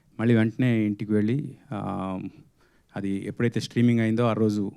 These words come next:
సబ్స్క్రైబ్ చేసుకుని మొత్తం అన్ని ఎపిసోడ్లు చూసిన తర్వాత నేను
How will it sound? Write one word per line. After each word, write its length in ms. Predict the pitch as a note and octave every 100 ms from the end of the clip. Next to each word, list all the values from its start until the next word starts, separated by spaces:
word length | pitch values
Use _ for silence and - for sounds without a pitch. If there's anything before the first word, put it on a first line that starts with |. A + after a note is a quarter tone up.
| -
సబ్స్క్రైబ్ 500 | - G#2 - A#2 A2
చేసుకుని 440 | G#2+ - A2+ B2+ E3 _ _ _ _ _ -
మొత్తం 240 | A2+ -
అన్ని 200 | B2 A#2+
ఎపిసోడ్లు 400 | A#2+ - C3 A#2+ G#2
చూసిన 220 | G#2 G#2+
తర్వాత 420 | G2 F#2+ F2+ F#2 B2 C#3 _ _ _ _ _ _ _ _ _ _ _ _ _
నేను 560 | A#2+ A2+ A2 G#2 G2+ G2